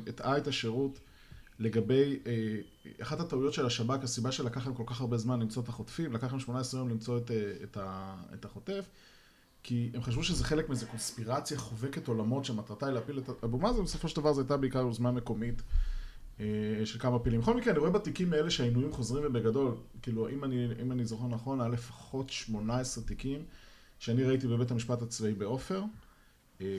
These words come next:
גם מאותה פרשת, אה, אה, הפיכה וגם מהחטיפה, וכאילו, כבר כתבתי על זה אז, זאת אומרת שהעינויים חוזרים בגדול, אני עמדתי, אנחנו ב-, לא רק שלי, אבל גם ב-, גם בעיתון, אנחנו, אה, אה, נגד עינויים באופן גורף.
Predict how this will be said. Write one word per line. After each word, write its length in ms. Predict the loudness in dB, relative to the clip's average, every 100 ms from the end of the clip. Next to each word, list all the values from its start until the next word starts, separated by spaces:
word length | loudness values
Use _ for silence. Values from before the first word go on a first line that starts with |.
| 0
גם 220 | 4 4
מאותה 400 | 4 6 8 8 8
פרשת, 540 | 8 6 4 4 4
אה, 40 | 4
אה, 1080 | 4 2 -2 -4 -6 -8 -8 -6 -6 -6
הפיכה 440 | -8 -6 2 6 6
וגם 300 | 6 4 2 0
מהחטיפה, 480 | -2 -2 -4 -2 0 0
וכאילו, 360 | -2 -4 -6 -6 -10 -8
כבר 280 | 0 0 0 -4
כתבתי 340 | 0 2 2 2
על 80 | 2
זה 120 | 4
אז, 240 | 4 4
זאת 100 | 2
אומרת 180 | -2 0
שהעינויים 280 | 0 2 0
חוזרים 240 | -2 -2
בגדול, 420 | -2 0 2 2 2
אני 180 | 0
עמדתי, 480 | 0 -2 -4 -4 -4 -6 -12 -12 -12 4 6
אנחנו 220 | 6 2
ב-, 60 | 0 -2 -4 -8 -6
לא 100 | -2
רק 140 | -2 0
שלי, 300 | 2 6 6
אבל 200 | 4 0 -4 -10
גם 180 | -6 -2
ב-, 160 | -2 -2
גם 180 | 0
בעיתון, 420 | 0 0 0 0 0
אנחנו, 380 | -4 -4 -6 -6
אה, 60 | -8 -8 -8 -10
אה, 120 | -8 0
נגד 220 | 4 4
עינויים 260 | 6 6 6
באופן 300 | 4 0 -4
גורף. 500 | -2 -2 -4 -6